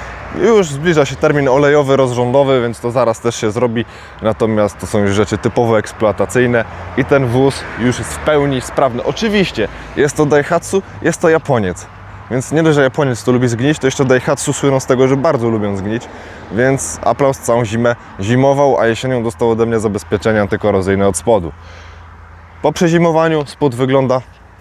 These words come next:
tak, a że ma je-, zimą przegląd, to po pojechaniu na przegląd w lutym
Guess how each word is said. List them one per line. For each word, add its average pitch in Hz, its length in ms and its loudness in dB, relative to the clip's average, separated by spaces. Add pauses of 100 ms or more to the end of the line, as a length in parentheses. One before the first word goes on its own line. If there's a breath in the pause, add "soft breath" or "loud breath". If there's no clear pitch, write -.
(260)
tak, - 260 -2 (100)
a 110 100 0
że 135 100 0
ma 127 340 4 (300)
je-, 113 240 0
zimą 117 300 -2
przegląd, 131 460 -2
to 113 140 2 (160)
po 107 80 0
pojechaniu 113 480 0
na 107 80 0
przegląd 117 460 0 (200)
w 95 60 -2
lutym 123 320 2